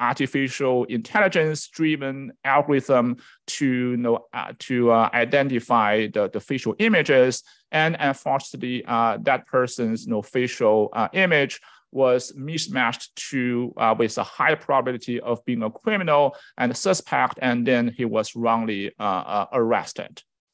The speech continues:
Another example comes from the Compass system, uh, which is an A I driven algorithm to help the court, uh, predict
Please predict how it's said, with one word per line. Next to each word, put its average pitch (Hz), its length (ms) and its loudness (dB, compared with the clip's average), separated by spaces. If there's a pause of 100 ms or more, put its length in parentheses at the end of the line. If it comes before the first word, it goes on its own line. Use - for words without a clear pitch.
(760)
Another 190 360 4
example 143 560 4
comes 123 320 0
from 117 460 -4
the 127 420 -2
Compass 170 480 -2
system, 156 580 0
uh, 120 180 4
which 127 360 0
is 120 180 -6
an 107 160 -8
A 175 140 0
I 139 180 -2
driven 135 640 0
algorithm 120 680 2
to 117 200 -4
help 165 460 -2
the 156 80 -2
court, 151 680 2 (440)
uh, 139 280 2
predict 139 760 -6